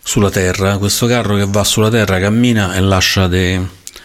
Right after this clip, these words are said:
delle tracce a terra, poi ci ripassiamo una seconda volta e ci abbiamo delle altre tracce, ci ripassiamo un'altra volta e le tracce diventano sempre più profonde, finché non si è fatto un solco lungo trenta centimetri è veramente difficile per il carro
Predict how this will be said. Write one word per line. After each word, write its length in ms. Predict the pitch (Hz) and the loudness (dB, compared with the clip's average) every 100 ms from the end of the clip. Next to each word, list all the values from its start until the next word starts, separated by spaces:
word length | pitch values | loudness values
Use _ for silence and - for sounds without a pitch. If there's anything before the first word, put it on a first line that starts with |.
| - | -18
delle 260 | - 104 95 | -6 -2 -2
tracce 360 | 98 95 - 101 | -2 -2 -2 -6
a 60 | - | -4
terra, 320 | 92 90 92 | -6 -4 -2
poi 140 | 113 | -2
ci 140 | 101 101 | -2 -2
ripassiamo 480 | 95 92 - 107 | -2 -2 -2 -2
una 100 | 101 | -2
seconda 400 | 98 104 98 101 | -2 -2 -2 0
volta 360 | 110 120 107 104 | 0 0 0 -2
e 20 | |
ci 160 | - 104 | -4 -4
abbiamo 320 | 92 104 92 | -4 -4 -2
delle 200 | 90 92 | -2 0
altre 300 | 90 87 92 | -2 -2 -4
tracce, 400 | 90 87 - - | -2 -4 -6 -6
ci 120 | 98 | -6
ripassiamo 440 | 107 107 98 113 104 | -6 -4 -4 -2 0
un'altra 320 | 101 101 120 | -2 -2 0
volta 240 | 120 117 | 0 -2
e 40 | 95 | -4
le 40 | |
tracce 340 | 101 101 - | -4 -4 -4
diventano 460 | 98 95 92 85 98 | -4 -4 -4 -6 -6
sempre 320 | 95 92 98 | -4 -4 -4
più 180 | - 104 | -2 -4
profonde, 540 | 92 90 90 87 90 | -2 -2 -2 -4 -4
finché 480 | 85 107 101 113 85 - - - - - - | -4 -4 -2 -2 -4 -8 -20 -18 -18 -14 -6
non 160 | 104 | -2
si 100 | - | -2
è 40 | 98 | -2
fatto 340 | 110 101 - | -2 -2 -2
un 80 | 87 | -4
solco 380 | - 110 98 95 | 0 -2 -2 -4
lungo 360 | 92 95 95 | -2 -2 -2
trenta 380 | 95 104 101 92 | 0 -2 -2 -2
centimetri 640 | 90 101 95 120 107 87 | -2 -2 0 -2 0 -2
è 100 | 90 | -4
veramente 540 | 90 95 98 104 98 92 | -2 -2 0 0 0 0
difficile 560 | 90 - 101 90 90 | -2 0 -2 0 0
per 120 | 90 90 | 2 0
il 160 | 87 | -2
carro 520 | - 95 90 90 85 | -2 -2 0 -2 -4